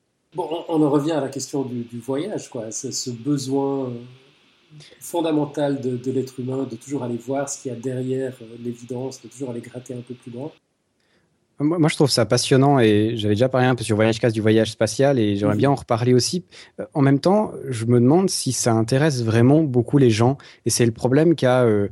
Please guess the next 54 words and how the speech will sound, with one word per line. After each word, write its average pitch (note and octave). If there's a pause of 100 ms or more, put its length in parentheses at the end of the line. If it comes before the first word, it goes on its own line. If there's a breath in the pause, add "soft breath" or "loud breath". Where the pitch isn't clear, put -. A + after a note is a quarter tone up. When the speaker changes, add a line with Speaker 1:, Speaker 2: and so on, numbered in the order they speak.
(300 loud breath)
Speaker 2:
je -
pense, C3
la A2
nasa B2
et A2+
tous A2+
ces C#3
endroits-là. C3 (420 soft breath)
Euh, A#2 (460)
les C3
gens D3
se C3+
disent, B2
bon, C#3+
euh, A2
tu A2+
vois, C#3
en C#3
même C3
temps, F3+
c'est F3
un A#2+
peu A2+
bizarre, B2+
ils A#2
ont A2+
un A2
discours A#2+
un A2+
peu A2+
spécial D3+
parce C3
que G#2+ (240 loud breath)
on B2+
a B2
été A#2+
sur B2+
la B2+
Lune, C3+ (240)
euh, D#3 (160)
<clears throat> -
en A2+
soixante-huit, A#2
sauf -
erreur, C3+
hein. D3+ (220)
Depuis, B2
on C3+
n'y G#2+
est G#2
plus C#3
retourné, D3
euh, A2+
enfin, A2